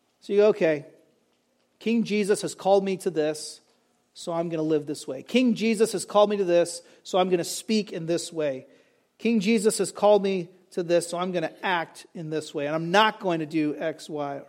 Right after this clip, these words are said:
or Z." The kings of Israel serve as models, uh, as, you know, little sneak previews of Jesus, but they also serve as warnings for why we need Jesus so bad. You can't read that list without just being aware of, you know what?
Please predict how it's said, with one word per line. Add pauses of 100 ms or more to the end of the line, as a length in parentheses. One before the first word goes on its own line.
or
Z." (1300)
The
kings
of
Israel
serve
as
models,
uh,
as,
you
know,
little
sneak
previews
of
Jesus, (400)
but
they
also
serve
as
warnings
for
why
we
need
Jesus
so
bad. (680)
You
can't
read
that
list
without
just
being
aware
of,
you
know
what?